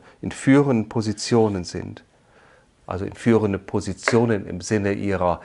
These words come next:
Medienpräsenz, dass diese in dieser Auseinandersetzung mit diabolischen Mächten mittendrin stehen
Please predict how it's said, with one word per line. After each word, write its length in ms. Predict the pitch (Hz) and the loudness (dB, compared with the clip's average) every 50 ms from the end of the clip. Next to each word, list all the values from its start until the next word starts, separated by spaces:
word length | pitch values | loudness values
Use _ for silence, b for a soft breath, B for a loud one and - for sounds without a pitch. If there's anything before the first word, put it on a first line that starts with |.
| B B B | B B B
Medienpräsenz, 1200 | 101 104 117 123 123 113 98 90 87 87 - - 98 85 - 90 92 92 95 101 - - - - b b b b b b b b b b b b b b b b b b b b b b b b | 2 4 4 4 4 4 2 0 0 -4 -4 -4 -4 -4 -4 -6 -8 -8 -10 -12 -14 -18 -20 -20 b b b b b b b b b b b b b b b b b b b b b b b b
dass 240 | _ 117 107 - - | _ 2 2 2 2
diese 360 | - 131 135 151 151 143 143 | 4 6 6 6 6 6 6
in 180 | 139 127 117 110 | 6 6 4 2
dieser 480 | - 127 131 127 131 127 117 117 - - | 0 0 0 2 4 4 4 4 2 0
Auseinandersetzung 1160 | 104 113 - 131 110 101 98 101 120 147 151 151 135 139 135 127 131 - - 139 127 123 120 | -2 -2 0 -2 -2 0 -2 -2 -2 -2 -2 -2 -2 -2 -4 -4 -4 -6 -6 -4 -2 -2 0
mit 400 | 113 113 110 - - - - - | 0 -2 -2 -4 -8 -18 -8 -2
diabolischen 840 | 113 107 101 92 85 - 98 107 127 127 147 135 - - 131 120 | 0 0 0 0 0 0 2 2 2 0 0 -4 -4 -4 -2 0
Mächten 600 | 113 110 107 101 - - - 123 113 104 101 101 | 0 0 0 0 -4 -8 -4 -4 -2 -2 -2 0
mittendrin 680 | 101 113 127 123 - 123 120 123 110 107 113 101 92 | 0 0 0 2 -2 -2 -2 -2 -4 -4 -4 -4 -4
stehen 540 | 87 - - - - 87 78 78 - 92 95 | -8 -12 -16 -14 -12 -12 -12 -12 -16 -18 -20